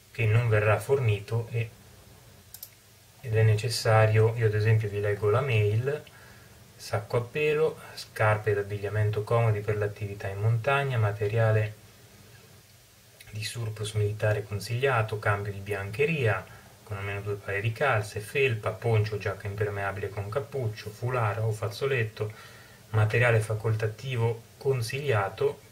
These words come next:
coltellino multiuso, acciarino, fischietto per segnalazioni, cappellino, coperta termica, borraccia. Durante il campo sarà possibile acquistare poi dei kit se-, di sopravvivenza apposati-,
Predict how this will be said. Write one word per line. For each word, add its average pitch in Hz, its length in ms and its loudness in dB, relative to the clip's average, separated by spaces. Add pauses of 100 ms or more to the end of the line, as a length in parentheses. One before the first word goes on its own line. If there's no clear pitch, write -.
coltellino 113 960 0 (720)
multiuso, 110 840 -2 (400)
acciarino, 120 680 -2
fischietto 110 640 -6
per 101 160 -8
segnalazioni, 110 1040 0 (540)
cappellino, 120 1040 -2
coperta 113 500 -2
termica, 110 580 0
borraccia. 101 720 -2 (1300)
Durante 117 380 2
il 113 100 0
campo 151 420 0
sarà 107 220 0
possibile 113 440 -2
acquistare 127 560 0
poi 110 340 2
dei 101 240 -4
kit 113 460 -6
se-, 113 240 -6
di 101 340 -6
sopravvivenza 110 800 -2
apposati-, 104 460 -4